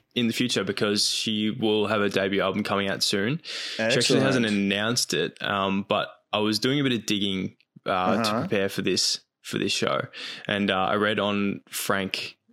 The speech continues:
Speaker 1: Xavier's Instagram, who co-produced the track. Um, he's been working with Nixon on the entire debut album from her. So,
Speaker 2: Wow.
Speaker 1: um,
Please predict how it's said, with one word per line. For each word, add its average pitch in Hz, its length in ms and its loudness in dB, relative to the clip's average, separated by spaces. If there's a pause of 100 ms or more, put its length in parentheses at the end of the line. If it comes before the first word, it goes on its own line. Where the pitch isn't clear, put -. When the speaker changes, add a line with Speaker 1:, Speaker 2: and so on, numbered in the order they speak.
(140)
Speaker 1:
Xavier's 95 440 0
Instagram, 101 540 0
who 101 200 0
co-produced - 520 -2
the - 60 -6
track. - 380 -2 (380)
Um, 95 280 0
he's 104 140 0
been 101 160 2
working 101 280 2
with 95 140 0
Nixon 98 320 -2
on 95 460 -2
the 104 140 -2
entire 101 360 0
debut 98 300 2
album 95 300 0
from 95 220 -4
her. 95 320 0
So, 98 420 0 (340)
Speaker 2:
Wow. 95 400 0
Speaker 1:
um, 95 240 -4